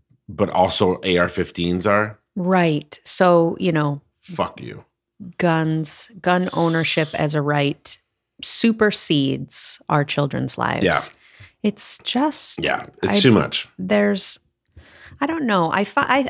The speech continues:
Speaker 2: I, I like to consider myself a person that can <sighs> listen to reason and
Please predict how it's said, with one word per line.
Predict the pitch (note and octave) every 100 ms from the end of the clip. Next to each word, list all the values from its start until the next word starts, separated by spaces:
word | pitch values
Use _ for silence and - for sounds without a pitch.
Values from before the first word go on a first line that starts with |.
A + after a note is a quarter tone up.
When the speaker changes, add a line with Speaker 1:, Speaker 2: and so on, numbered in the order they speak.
| -
Speaker 2:
I, | B3 A#3+
I | B3 A#3+ -
like | A3+ D4 -
to | C#4
consider | - G#3 - F#3 F3+
myself | F3 D#3+ E3 D#3
a | D#3+
person | - D#3+ D3+ D#3+ D3+
that | D3+
can | - D3+ D3 D3 - - - - - - _ _ _
<sighs> | - - - - - -
listen | G#3+ A3+ - A3+
to | -
reason | F3 F3 E3 E3 D#3 D3+ -
and | D#3+ D3+ D3+ D3+ D3+ D3